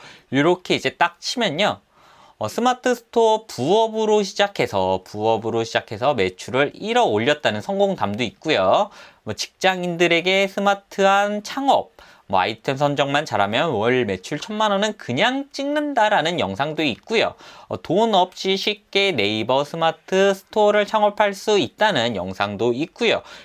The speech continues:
요런 이제 긍정적인 내용들만 가득 있습니다. 그런데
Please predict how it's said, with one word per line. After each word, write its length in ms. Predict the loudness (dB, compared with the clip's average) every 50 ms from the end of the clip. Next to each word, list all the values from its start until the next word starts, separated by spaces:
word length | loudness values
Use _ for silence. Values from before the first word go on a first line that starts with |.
| -2 0
요런 180 | 0 2 2 0
이제 120 | 0 -2
긍정적인 800 | -4 -2 -2 -2 0 2 0 0 0 2 0 0 0 2 0 2
내용들만 560 | 2 2 2 0 0 -2 -2 0 0 -2 -2 -6
가득 340 | -8 -8 -8 -2 -2 0 0
있습니다. 500 | 0 -2 -2 -6 -6 -6 -2 0 0 0 0
그런데 560 | 0 0 0 2 2 0 0 0 0 0 -2